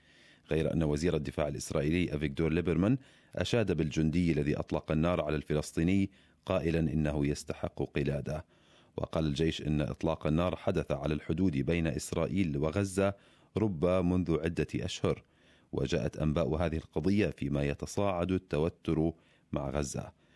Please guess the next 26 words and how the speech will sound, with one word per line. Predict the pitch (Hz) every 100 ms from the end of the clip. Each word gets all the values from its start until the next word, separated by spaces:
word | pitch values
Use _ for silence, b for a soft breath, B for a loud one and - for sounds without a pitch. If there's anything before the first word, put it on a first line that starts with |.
| b b
وواجهت | - 71 76 73 80 -
إسرائيل | - 71 69 92
انتقادات | 76 71 - 69 78 85
متزايدة | 82 82 87 87 131 90 69 67
لإطلاقها | 64 - 78 - 80 80
النار | 82 87 80
على | 73
عشرات | 71 71 - 80 85 82
الفلسطينيين | 71 71 73 - 78 78 92 131 - B B B
بغرض | - 92 113 117
القتل | 104 95 117 - 80 64
في | -
الكثير | 69 76 - 92 78
من | 69
الحالات | - 78 76 90 - - b b b
خلال | - 104 98
الاشتباكات | - - 80 78 98 92
التي | 80 71 73
واكبت | 73 85 - 85 -
الاحتجاجات | 80 - 73 76 90 90
في | -
المنطقة | 71 71 - 85 -
الحدودية | 85 - 76 80 92 87 90 90 b b b -
خلال | 85 85
الأسبوعين | 78 - - 78 76 85 78
الماضيين. | 69 67 69 67 67 65 57